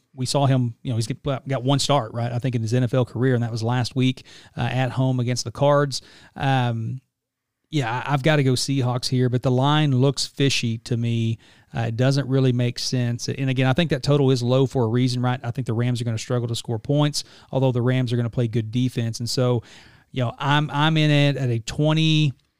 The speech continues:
twenty to fourteen type of game, something like that, maybe a twenty-three to sixteen, somewhere in that ballpark. Uh, Seahawks win, Seahawks cover, but I lean towards the under as well. So,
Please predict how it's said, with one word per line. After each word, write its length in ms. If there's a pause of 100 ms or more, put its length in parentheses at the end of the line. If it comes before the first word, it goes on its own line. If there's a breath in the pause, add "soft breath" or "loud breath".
(360)
twenty 320
to 100
fourteen 960 (240)
type 240
of 80
game, 300
something 280
like 220
that, 180
maybe 200
a 60
twenty-three 840
to 100
sixteen, 800
somewhere 320
in 100
that 200
ballpark. 560 (360 soft breath)
Uh, 120
Seahawks 580
win, 400
Seahawks 560
cover, 400
but 280
I 180
lean 320
towards 240
the 180
under 420
as 220
well. 400
So, 400